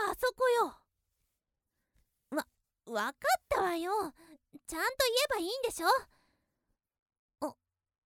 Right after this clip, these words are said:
おちんちん。おちんちんよ、おちん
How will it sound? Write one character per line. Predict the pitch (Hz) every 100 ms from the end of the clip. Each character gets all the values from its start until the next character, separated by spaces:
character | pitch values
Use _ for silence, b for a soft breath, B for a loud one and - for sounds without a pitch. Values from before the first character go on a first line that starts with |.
| _ -
お | 320 381
ち |
ん | - 508 539 523 - _
ち | - 320 269
ん。 | 233 _ _ _ _ _ _ _ _ _ -
お | -
ち | -
ん | - 587 640
ち | 587
ん | 392
よ、 | 403 622 - _ -
お |
ち |
ん | 330